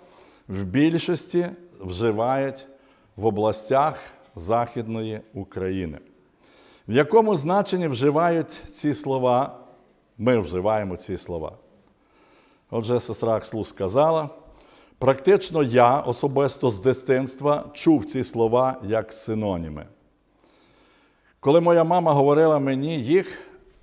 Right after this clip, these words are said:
або батько, то я знав, що мова йде про те, що мені треба в кімнаті, в хаті навести порядок. Дуже часто я в дитинстві, і, думаю, мої ровесники чули, що "ти закапарився"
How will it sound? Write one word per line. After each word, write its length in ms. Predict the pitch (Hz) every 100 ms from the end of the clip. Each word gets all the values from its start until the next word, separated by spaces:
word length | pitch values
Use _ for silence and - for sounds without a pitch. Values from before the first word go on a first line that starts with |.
| _
або 280 | - 110 104
батько, 600 | 95 147 175 - 165 165 135 - _ _ _
то 120 | - 131
я 160 | 135
знав, 300 | 120 147 160
що 200 | - 117
мова 280 | 120 151 127
йде 200 | 107 123
про 200 | - 101
те, 380 | - 139 170 147 - _ _ _ _
що 200 | - 117
мені 280 | 120 139 175
треба 360 | 143 147 139
в 140 | 135 135
кімнаті, 640 | - 104 107 127 143 -
в 60 | 123
хаті 500 | - 113 117 - 117
навести 500 | 95 90 90 - 98
порядок. 500 | - 90 78 78 82 - _ _ _ _ _ _ _ _ _ _ _ _ _ _ _ _
Дуже 260 | 113 151 160
часто 640 | 156 190 185 - 139 127 95
я 220 | 110 165
в 100 | 165
дитинстві, 800 | 156 156 160 147 - 135 135 120 120
і, 80 |
думаю, 340 | 110 123 117 113
мої 220 | 113 107
ровесники 680 | 107 113 143 139 117 - 101
чули, 420 | - 135 135 120
що 300 | - 101 95
"ти 220 | - 156
закапарився" 920 | 113 - 95 - 92 120 123 - 110